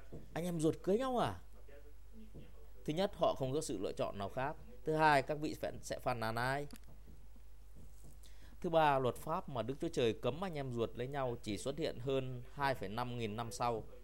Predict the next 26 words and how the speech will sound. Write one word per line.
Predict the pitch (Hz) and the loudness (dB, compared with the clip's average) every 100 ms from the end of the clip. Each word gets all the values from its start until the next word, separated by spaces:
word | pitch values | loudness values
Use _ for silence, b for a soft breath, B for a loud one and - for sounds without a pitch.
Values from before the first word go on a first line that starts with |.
| - B - | -12 B -2
Còn | 127 110 | 2 2
trước | 107 143 | 0 2
đó | 139 135 165 - | 4 4 2 -2
thì | 127 113 110 101 | -2 0 0 0
chưa | - 123 | 0 0
có | 147 | 0
hiện | 151 90 | -2 -2
tượng | 131 98 85 117 | 0 -2 -2 -6
nhiễm | 110 - | -6 -8
sắc | - 165 160 | -6 -6 -2
thể | 110 92 | -2 0
biến | 98 113 | 0 -2
dạng. | 139 123 - - - - - - - - - - - - - - - - - - - - - - - - - - - - - - - - - | -2 -4 -6 -10 -12 -10 -12 -12 -12 -12 -10 -10 -12 -12 -12 -12 -12 -10 -10 -10 -10 -10 -10 -10 -10 -10 -12 -12 -12 -12 -12 -12 -12 -10 -4
Lúc | - 160 | 2 6
đó | 151 175 | 6 6
chưa | 196 165 | 4 4
có | 160 | 4
trẻ | 160 110 | 2 2
em | 110 131 | 2 0
dị | 127 107 | -4 0
dạng | 117 107 - | 0 0 0
bởi | 107 101 | 0 2
vì | 113 | 2
tất | - - | 0 -2
cả | 107 92 | 0 0
đều | 101 | 0